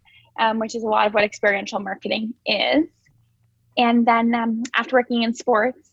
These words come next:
I really wanted to join the tech world and went and joined an early stage tech company.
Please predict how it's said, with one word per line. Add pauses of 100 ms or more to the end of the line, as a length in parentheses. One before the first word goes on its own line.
I
really
wanted
to
join
the
tech
world (260)
and
went (200)
and
joined
an
early
stage
tech
company.